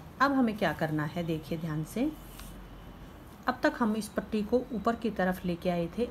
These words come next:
अब हम इसको अंदर की तरफ लेके जाएंगे, तभी हमारी इसकी बिल्कुल पान के पत्ते की shape बनेगी। तो देखिए, अब तक हमने फंदा आगे बढ़ाया था, ध्यान से देखिए। अब हम फंदे को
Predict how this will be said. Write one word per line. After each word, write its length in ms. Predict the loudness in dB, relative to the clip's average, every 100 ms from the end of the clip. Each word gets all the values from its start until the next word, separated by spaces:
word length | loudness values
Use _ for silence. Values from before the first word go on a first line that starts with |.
| 4
अब 180 | 6 6
हम 200 | 4 2
इसको 300 | -2 0 0 0
अंदर 280 | 2 2 2
की 120 | 0 -2
तरफ 320 | -2 -2 -2
लेके 240 | -2 -2
जाएंगे, 420 | -2 0 0 -2 -4 0
तभी 180 | 2 4
हमारी 360 | 4 2 2
इसकी 340 | 0 0 0 0 -2 -14 -16 -14 0
बिल्कुल 320 | 2 4 0
पान 260 | 2 2 2
के 120 | 2
पत्ते 300 | -2 0 0
की 240 | 0 0 -2 -4 -8
shape 380 | 0 4 4 2
बनेगी। 520 | 0 2 0 -2 -4 -4 -10 -16 -16 2
तो 100 | 4
देखिए, 320 | 4 4 2 2
अब 220 | 2 0
तक 120 | 0
हमने 240 | 4 2 2
फंदा 300 | 2 4 4
आगे 240 | 4 2
बढ़ाया 360 | 2 2 2 0
था, 140 | -2 0
ध्यान 280 | 2 2 0
से 120 | 0
देखिए। 480 | 0 -2 0 0 0 -6 -16 -16 -18 -2
अब 140 | 2 2
हम 180 | 2 0
फंदे 300 | 2 2 2
को 240 | 0 0